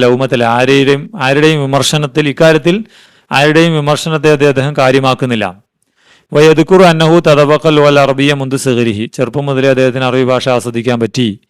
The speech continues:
മിൻ തർനീമത്തിൽ ഉമ്മി വ ദുആബത്തിൽ അബ്, ഉമ്മയുടെ, ഉമ്മയുടെ താരാട്ടുപാട്ടും അതുപോലെ വാപ്പയുടെ സ്നേഹവും. യഫ്തഖിറു അന്ന ഹാദിഹിൽ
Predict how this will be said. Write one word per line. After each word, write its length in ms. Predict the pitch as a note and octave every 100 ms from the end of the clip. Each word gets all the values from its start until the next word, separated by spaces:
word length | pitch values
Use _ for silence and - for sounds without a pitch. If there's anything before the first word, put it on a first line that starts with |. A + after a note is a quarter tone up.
| _ _ _ _ -
മിൻ 160 | C#3 C#3+ D3
തർനീമത്തിൽ 580 | B2+ C#3 C#3+ C#3 D3 C3+
ഉമ്മി 200 | B2+ C3+ D3+
വ 60 | C3+
ദുആബത്തിൽ 580 | B2 B2+ C3+ C3 B2+ C3
അബ്, 200 | A2+ B2 - _ _ _
ഉമ്മയുടെ, 460 | C3+ B2+ C3+ C3 C#3 G3 F#3+ B2+ B2 B2+
ഉമ്മയുടെ 420 | B2 C#3 C3+ C#3 F3 C#3
താരാട്ടുപാട്ടും 720 | B2 B2+ B2 B2+ A#2+ C#3+ C#3+
അതുപോലെ 320 | A#2+ A#2+ B2 C3+ D3
വാപ്പയുടെ 400 | C3 B2 C3+ B2 A#2+
സ്നേഹവും. 400 | A#2 A2 A2 F2 _ _ _ _ _ _ _ _ -
യഫ്തഖിറു 460 | C#3 - E3 E3 E3 D3+
അന്ന 140 | C#3+ C#3
ഹാദിഹിൽ 360 | D3 C#3+ D3